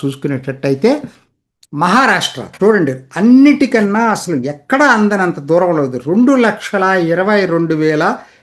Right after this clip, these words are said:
ఎనిమిది వందల అరవై నాలుగు సహకార సంఘాలు ఉన్నాయి. షుగర్ ఫ్యాక్టరీస్ ఎక్కువ అక్కడ. మీకు తెలుసు కదా ఎంత బలమైనటువంటి షుగర్ ఫ్యాక్టరీ మూవ్‌మెంట్ ఉందో. మిగతా వాటిలో కూడా ఉంది. అట్లనే గుజరాత్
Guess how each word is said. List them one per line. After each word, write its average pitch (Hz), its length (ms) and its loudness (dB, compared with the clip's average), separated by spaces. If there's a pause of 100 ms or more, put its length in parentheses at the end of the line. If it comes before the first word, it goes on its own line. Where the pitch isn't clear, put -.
(100)
ఎనిమిది 208 440 4
వందల 175 340 2
అరవై 151 340 0
నాలుగు 143 320 -2
సహకార 165 480 -4
సంఘాలు 131 420 -8
ఉన్నాయి. 123 240 -10 (800)
షుగర్ 165 280 -2
ఫ్యాక్టరీస్ 170 540 -4
ఎక్కువ 151 240 -4
అక్కడ. - 200 -8 (180)
మీకు 135 140 -6
తెలుసు 151 280 -6
కదా 165 180 -2
ఎంత 147 180 -4
బలమైనటువంటి 160 760 0
షుగర్ 151 220 -4
ఫ్యాక్టరీ 147 380 -6
మూవ్‌మెంట్ 139 360 -2
ఉందో. 143 180 -4 (300)
మిగతా 302 220 2
వాటిలో 240 300 0
కూడా 120 140 -8
ఉంది. 104 160 -14 (920)
అట్లనే 254 360 2
గుజరాత్ 170 640 0